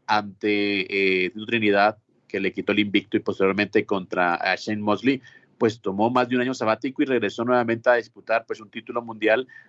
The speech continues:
ante Javier Castillejo, si no estoy mal, que era un español, eh, campeón del mundo en ese momento, regresó a la actividad. Luego creo que fue un uno o dos años, no recuerdo,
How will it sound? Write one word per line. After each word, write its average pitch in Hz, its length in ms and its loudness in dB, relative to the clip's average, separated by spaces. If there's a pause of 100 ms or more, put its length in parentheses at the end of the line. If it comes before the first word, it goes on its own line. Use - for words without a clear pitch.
(200)
ante 107 520 0
Javier 110 320 0
Castillejo, 113 580 -2
si - 100 -10
no 104 80 -6
estoy 104 200 -8
mal, 107 160 0
que 110 100 0
era 107 100 4
un 110 140 0
español, 101 540 0 (320)
eh, 110 120 4
campeón 107 360 0
del 110 80 0
mundo 113 180 0
en 107 40 -2
ese 117 100 -4
momento, 107 280 2
regresó 107 320 0
a 113 40 0
la 117 80 2
actividad. 110 380 0
Luego 131 180 2
creo 139 180 -4
que 113 220 0
fue 131 140 0
un 156 220 0
uno 190 340 -4
o 120 120 -6
dos 117 180 2
años, 104 200 -2
no 110 80 -2
recuerdo, 113 500 -2